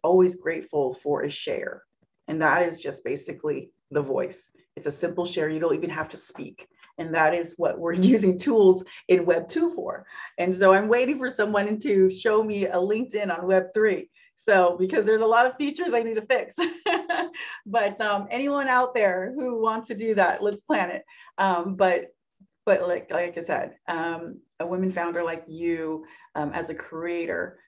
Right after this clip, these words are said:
i-, is extremely important. And so thank you for that. And, and thank you for your contribution, and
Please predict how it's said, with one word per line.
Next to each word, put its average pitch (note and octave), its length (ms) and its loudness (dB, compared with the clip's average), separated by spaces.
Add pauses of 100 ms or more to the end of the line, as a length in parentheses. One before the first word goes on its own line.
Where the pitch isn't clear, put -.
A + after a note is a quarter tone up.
(140)
i-, D#3 40 0
is E3 320 -2
extremely D#3+ 500 -6
important. D#3 460 -4
And - 160 -8
so D3 360 -2
thank D#3+ 200 -6
you D#3 100 -6
for C#3 160 -8
that. E3 300 -4
And, D3+ 160 -2
and D#3 180 -4
thank D#3 240 -2
you D#3 160 -4
for D3 600 0
your D#3+ 140 -14
contribution, D3+ 880 -4
and - 220 -8